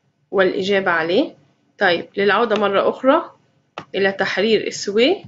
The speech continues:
واستكمال ملف السوي، نضغط على زر تحرير. لإرفاق صور الشارات التي تم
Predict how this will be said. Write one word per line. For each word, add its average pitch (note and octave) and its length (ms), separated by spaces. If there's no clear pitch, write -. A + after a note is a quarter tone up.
واستكمال G3+ 540
ملف G3 260
السوي، A#3+ 380
نضغط G#3+ 360
على F3+ 180
زر B3 280
تحرير. F#3+ 520
لإرفاق G3+ 520
صور G#3+ 240
الشارات G3 500
التي G3 340
تم A3 320